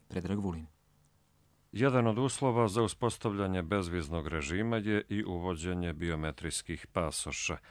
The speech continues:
Speaker 2: koji će sadržavati sve podatke o vlasniku putnih isprava.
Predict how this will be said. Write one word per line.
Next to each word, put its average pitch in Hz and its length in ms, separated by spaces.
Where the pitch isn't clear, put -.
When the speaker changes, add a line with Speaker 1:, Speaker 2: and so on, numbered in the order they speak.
Speaker 2:
koji 139 220
će 104 200
sadržavati 87 720
sve 87 200
podatke 78 560
o 73 60
vlasniku 76 680
putnih 76 600
isprava. 73 560